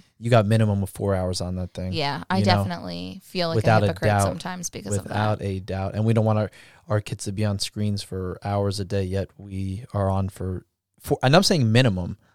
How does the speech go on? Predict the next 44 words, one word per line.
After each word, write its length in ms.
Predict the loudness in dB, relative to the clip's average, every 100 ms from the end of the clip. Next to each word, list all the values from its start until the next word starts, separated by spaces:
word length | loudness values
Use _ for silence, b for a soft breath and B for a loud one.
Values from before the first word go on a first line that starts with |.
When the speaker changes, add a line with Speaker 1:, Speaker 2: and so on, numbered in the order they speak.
| -6
Speaker 2:
Yeah. 120 | -4
Speaker 1:
could 80 | 4
probably 180 | 6 6
check 180 | 0 0
mine 140 | 2
now. 160 | 4 4
My 140 | 4
average 300 | 6 4 2
is 80 | -2
probably 240 | 0 -2
six 320 | -2 -4 -4 -4
hours, 340 | -2 0 -2
seven 320 | -4 -4 -2
hours 300 | -4 -4 -6
a 60 | -6
day. 300 | -8 -6 -6
Easy. 500 | -2 0 2 -2 -8 -14 _ -18
Speaker 2:
Yeah. 360 | -12 -10 -12 -14 _
Speaker 1:
Just 180 | -2 -2
the 60 |
first 260 | -2 -2 -2
two. 80 | -2
And, 220 | 0 0 -2 -20 b b b _
but 140 | 4
the 80 | 4
thing 180 | 2 2
is, 140 | 2
like, 260 | 2 -2 -8 _ _ _ _ _ _ _
if 140 | -10 0
you 60 |
listen 260 | 2 2 0
to 100 | -2
YouTube 440 | 2 0 0 -2
and 100 | -2
stuff, 220 | -2 -2 2
like, 160 | 0 0
if 120 | -2
you 60 | -2
use 180 | 0 0
it 160 | -2
to 380 | 0 0 2 0 -6 _
listen 320 | -2 0 0
to 120 | -2
stuff, 400 | -4 -2 -2 -2